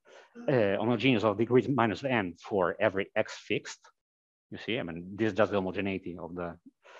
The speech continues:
fundamental solutions. We have that by ellipticity of A, uh, this fu-, function calligraphic K belongs to L two of the sphere. So we can expand it in spherical harmonics,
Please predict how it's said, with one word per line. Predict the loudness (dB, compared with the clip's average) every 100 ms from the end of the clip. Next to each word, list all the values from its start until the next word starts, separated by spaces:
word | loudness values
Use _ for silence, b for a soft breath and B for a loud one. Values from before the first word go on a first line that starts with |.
| B B
fundamental | -6 -4 -4
solutions. | -8 -8 -6 -4 -6 -8 _ _ B B B B B _ _ _ _
We | 0
have | 6 6 6
that | 2 0 -12
by | 4 6 6 2 -2
ellipticity | -2 0 -2 0 2
of | 0 2
A, | 0 -2 _ _ _ _ _ -6
uh, | -4 -2 -2 -4 -6 -12 _ _ -20
this | 2 2 2
fu-, | -2 -2 -2
function | 0 0 2
calligraphic | 2 4 4 2 -2
K | 2 4 4
belongs | 2 4 2 -2 -4
to | -4 -4 _ _
L | 2 2
two | 2 2
of | 2
the | -6
sphere. | -4 -4 -4 -8 _ _ _ _ _
So | 6 6
we | 6 6
can | 6
expand | 4 4 4 6 4
it | 0 -4 _ B B B -10
in |
spherical | -4 4 4 6
harmonics, | 0 0 -4 -4